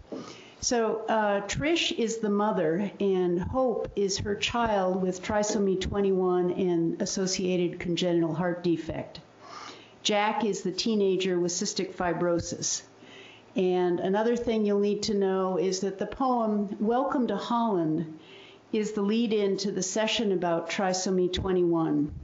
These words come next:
uh, in which the protagonist finds out that as she arrives in the airport for a trip that she's planned, uh, for many years to go to Italy, she discovers she's actually in Amsterdam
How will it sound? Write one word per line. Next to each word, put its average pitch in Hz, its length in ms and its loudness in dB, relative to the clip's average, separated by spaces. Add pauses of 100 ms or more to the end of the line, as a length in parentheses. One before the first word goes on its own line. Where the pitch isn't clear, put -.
(100)
uh, 170 320 -2
in 196 240 2
which 226 300 0
the 196 280 0
protagonist 220 760 0
finds 214 440 0
out 208 500 0 (520)
that 202 360 0
as 220 180 2
she 240 220 0
arrives 233 600 2
in 226 220 0
the 214 180 2
airport 214 640 0
for 196 280 0
a 180 260 0 (100)
trip - 460 -2
that 190 240 -2
she's 214 420 0
planned, 214 760 0
uh, 185 240 2
for 190 280 -2
many 208 320 2
years 214 600 2
to - 140 -6
go 196 180 0
to 190 160 0
Italy, 170 500 0 (380)
she - 180 -2
discovers 190 500 0
she's 190 220 -4
actually 180 540 2
in 165 80 4
Amsterdam 147 840 0